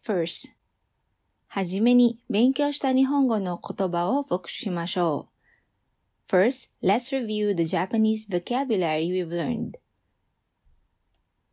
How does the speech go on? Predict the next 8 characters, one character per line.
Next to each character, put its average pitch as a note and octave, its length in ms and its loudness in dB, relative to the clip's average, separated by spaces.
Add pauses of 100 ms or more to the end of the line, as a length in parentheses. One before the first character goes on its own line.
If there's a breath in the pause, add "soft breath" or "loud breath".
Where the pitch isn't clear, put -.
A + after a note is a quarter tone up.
(1500)
こ F3+ 360 -2 (180)
れ A#3 360 -4 (120)
で A3+ 320 0 (320)
終 F#3+ 320 -4 (140)
わ G3 400 -6 (140)
り G3+ 340 -6 (140)
ま G3+ 340 -6
す。 - 340 -8